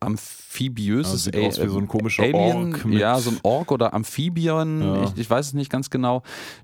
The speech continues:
Speaker 1: Die haben alle irgendwie Computer-Equipment in der Hand. Der eine, der hier gerade in der Röhre schon aufsteigt, irgendwas, was sehr oldschoolig nach einem Röhrenmonitor aussieht. Äh,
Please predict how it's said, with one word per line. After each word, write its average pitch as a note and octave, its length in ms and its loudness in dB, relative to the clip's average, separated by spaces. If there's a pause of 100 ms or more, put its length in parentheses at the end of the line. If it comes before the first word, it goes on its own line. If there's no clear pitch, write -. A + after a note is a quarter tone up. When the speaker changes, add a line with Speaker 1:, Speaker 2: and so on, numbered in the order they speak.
Speaker 1:
Die A2 100 0
haben C3+ 160 2
alle D#3+ 240 2
irgendwie D3 400 0
Computer-Equipment D#3 880 -2
in C#3+ 120 0
der A#2+ 120 0
Hand. D3+ 220 0
Der F#2 160 0
eine, C3 160 0
der B2 100 0
hier A#2+ 140 0
gerade A#2+ 240 0
in B2 80 -2
der G2 160 0
Röhre C#3 260 0
schon B2+ 200 -4
aufsteigt, C3 580 -2
irgendwas, B2 340 -2
was G#2+ 140 -2
sehr G#2 160 0
oldschoolig D3 580 -2
nach B2+ 160 -2
einem A2 220 -2
Röhrenmonitor D3+ 720 -2
aussieht. C#3 440 -2 (640)
Äh, G#2 160 4